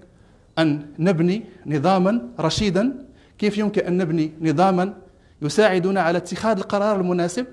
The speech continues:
لما فيه مصلحة المجتمع، وكيف يمكن كذلك أن نضمن بأن هناك مشاركة للمواطن عبر آليات المشاركة في اتخاذ، اتخاذ القرار.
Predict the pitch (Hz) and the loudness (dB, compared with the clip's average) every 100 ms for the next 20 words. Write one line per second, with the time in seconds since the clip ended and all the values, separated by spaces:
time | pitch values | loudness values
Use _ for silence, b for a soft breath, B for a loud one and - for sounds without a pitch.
0 | - b b b 160 190 196 220 190 196 | -18 b b b 0 2 2 2 2 2
1 | - 220 - 226 - 180 180 - 139 127 | 2 0 0 -2 -2 0 2 2 0 0
2 | - - - _ _ _ - - - - | -6 -16 -20 _ _ _ -20 -20 -20 -20
3 | B B 151 - 302 262 311 330 254 233 | B B 0 4 4 4 4 4 2 2
4 | 208 214 214 196 214 190 190 247 - B | 2 2 2 2 2 2 0 -2 -6 B
5 | B B - 208 208 208 226 262 208 190 | B B 0 4 4 4 4 4 4 4
6 | 196 269 247 - 294 - - b b b | 6 6 6 4 -4 -6 -20 b b b
7 | - 170 202 196 - 175 180 196 240 240 | -8 -2 -2 -2 -2 2 4 6 6 4
8 | 180 190 - - - 156 180 175 175 170 | 0 -2 -12 -16 -4 0 2 2 0 0
9 | 190 254 220 175 - 151 135 170 - - | 2 2 0 -4 -2 -2 -4 -8 -16 -20
10 | _ _ _ _ _ _ - 190 185 - | _ _ _ _ _ _ -6 -4 -4 -4
11 | 185 175 156 - - - 151 120 - 113 | 0 2 0 -6 -16 -6 -4 -4 -4 -8
12 | 95 | -8